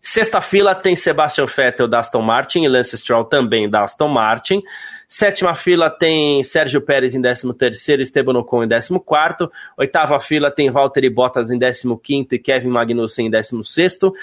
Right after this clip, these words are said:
A nona fila tem Mick Schumacher em décimo sétimo, Carlos Sainz em décimo oitavo. A última fila tem Lewis Hamilton em décimo nono e o Yuki Tsunoda com seu combo de punições aí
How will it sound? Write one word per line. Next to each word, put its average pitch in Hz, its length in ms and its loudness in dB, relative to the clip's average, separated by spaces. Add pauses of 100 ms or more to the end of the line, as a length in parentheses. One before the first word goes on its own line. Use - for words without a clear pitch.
(180)
A 147 80 0
nona 160 200 2
fila 156 240 0
tem 156 140 0
Mick 151 220 -2
Schumacher 131 480 -2
em 127 80 0
décimo 123 320 -2
sétimo, 160 460 -2
Carlos 131 320 -2
Sainz 123 280 0
em 127 100 0
décimo 117 360 0
oitavo. 165 580 0 (580)
A 202 80 4
última 220 480 2
fila 196 380 2
tem 185 200 2
Lewis 175 380 2
Hamilton 151 460 2
em 143 80 0
décimo 143 360 -2
nono 160 360 2
e 165 100 2
o 147 80 4
Yuki 143 300 -2
Tsunoda 127 420 0
com 127 160 -4
seu 127 220 -2
combo 170 520 2
de 123 140 -2
punições 123 680 -2
aí 117 240 2